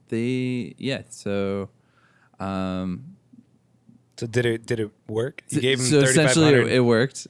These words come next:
Speaker 1: Yeah. I mean, they, we saw good, uh, like, uh, our growth ratios were, were good. They were competitive to our, they were better than what's on the market.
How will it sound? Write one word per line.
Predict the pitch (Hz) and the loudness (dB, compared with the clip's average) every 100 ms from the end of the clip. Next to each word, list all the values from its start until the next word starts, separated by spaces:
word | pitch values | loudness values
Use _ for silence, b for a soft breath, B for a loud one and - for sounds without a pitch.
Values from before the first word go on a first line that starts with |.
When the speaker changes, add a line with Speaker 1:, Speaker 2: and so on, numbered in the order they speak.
| - | -2
Speaker 1:
Yeah. | 110 104 98 98 - | 2 2 2 0 -2
I | 104 | -2
mean, | 98 95 | -2 -2
they, | 95 101 90 | -2 -2 -2
we | 98 104 | -4 -6
saw | - 107 98 98 95 95 _ _ _ _ _ _ - | -6 -6 -4 -6 -8 -12 _ _ _ _ _ _ -6
good, | 117 101 - | -2 -2 -2
uh, | 101 | -4
like, | 95 87 - - - | -4 -6 -12 -20 -14
uh, | 101 92 90 87 - _ _ | -8 -6 -6 -8 -12 _ _
our | - 90 92 87 85 - _ _ _ | -8 -6 -4 -6 -8 -12 _ _ _
growth | - 101 98 - _ - | -6 -4 -4 -6 _ -10
ratios | 92 92 - 101 139 - | -6 -6 -8 -10 -12 -12
were, | 90 90 - - - | -12 -12 -14 -18 -14
were | 92 82 - _ _ _ _ _ _ | -10 -10 -12 _ _ _ _ _ _
good. | - 92 92 | -12 -10 -8
They | |
were | 87 | -10
competitive | 87 95 - 87 82 87 - | -10 -12 -10 -10 -8 -10 -14
to | - 85 85 85 - 92 | -16 -14 -12 -14 -14 -14
our, | - - - - | -12 -12 -14 -14
they | 85 | -14
were | 82 - - - - | -14 -16 -20 -20 -8
better | 95 95 95 | -6 -4 -4
than | 98 92 90 92 | -4 -6 -6 -8
what's | 92 | -8
on | 87 87 | -8 -8
the | 85 | -8
market. | 85 82 117 135 | -8 -8 -8 -8